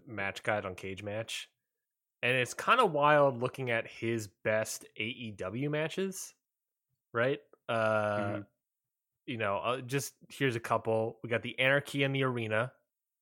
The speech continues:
Speaker 1: versus the B C C, uh, Jericho versus Kingston,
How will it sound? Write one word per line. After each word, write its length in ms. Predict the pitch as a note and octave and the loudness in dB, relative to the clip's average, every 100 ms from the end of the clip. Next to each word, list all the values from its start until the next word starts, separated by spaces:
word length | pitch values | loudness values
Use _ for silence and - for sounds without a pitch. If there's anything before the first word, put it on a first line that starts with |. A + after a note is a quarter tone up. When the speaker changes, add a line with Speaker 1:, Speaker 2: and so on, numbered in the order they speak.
| - | -8
Speaker 1:
versus 460 | G#2+ G#2 G#2+ G2+ | -6 -4 -6 -6
the 360 | - G#2 G2+ F#2+ | -4 -2 -2 -4
B 120 | G#2+ | -8
C 160 | G2 A#2+ | -6 -6
C, 340 | G#2+ G2 F#2 - _ _ _ _ _ _ | -6 -8 -10 -14 _ _ _ _ _ _
uh, 200 | G#2+ G#2 | -2 -2
Jericho 380 | G2+ B2 C3+ C#3 | 0 0 2 0
versus 280 | C3 B2+ B2+ | -2 -4 -8
Kingston, 600 | - A#2 - A#2 C3+ | -8 -8 -4 -4 -4